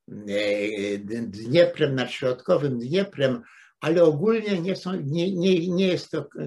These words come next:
k-, kraj urodzajny. Natomiast ta wyjątkowo urodzajna Ukraina ściągała stamtąd, jak i z innych obszarów, ściągała stamtąd bardzo dużo ludzi. I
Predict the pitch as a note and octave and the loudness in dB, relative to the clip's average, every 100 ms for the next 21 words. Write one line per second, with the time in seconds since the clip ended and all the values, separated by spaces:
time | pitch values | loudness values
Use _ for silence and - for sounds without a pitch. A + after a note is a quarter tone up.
0 | C#3 - C3+ - F3 E3 E3 E3 D3 A#2 | -10 -4 -6 -4 0 0 0 -2 0 2
1 | B2+ A2+ G2 A2+ A3+ - _ - - - | 0 0 0 0 0 -2 _ -20 -2 -2
2 | A#3 G#3+ E3 - D#3 D#3 - A#2 D3+ D#3 | 0 0 0 0 0 0 -2 0 2 2
3 | C#3 - A3 F3 D3+ C#3 C3+ C#3+ F3+ D#3+ | 0 -2 -2 0 -2 0 0 2 2 2
4 | C#3 B2+ - B2+ A#2+ C3 F#3 F#3 - E3+ | 2 0 -2 -4 -2 -2 -2 -2 -2 -4
5 | D#3+ G#3+ F3+ D3+ - - C#3 A#2+ - F3+ | -2 0 0 0 -4 -2 0 0 -4 -6
6 | C#3 C#3 A2+ A#2 G#2+ C#3+ C#3+ B2 - - | -4 -6 -6 -10 -8 -4 -2 -2 -4 -8
7 | - G2+ G2+ - B2 - _ - _ - | -6 -6 -6 -8 -10 -10 _ -20 _ -8
8 | - C3+ E3+ E3 C3 - C#3+ D#3 B2 C#3 | -4 -2 0 0 -2 -4 -4 -2 -2 -2
9 | C3+ C#3+ B2 B2 A#2 F#2 F#2+ - - - | -2 -4 -6 -6 -6 -6 -8 -12 -16 -18
10 | _ _ _ _ _ _ _ _ _ _ | _ _ _ _ _ _ _ _ _ _
11 | _ _ _ _ _ _ _ - D#3 A#3 | _ _ _ _ _ _ _ -2 6 8
12 | G3 C#3 | 6 2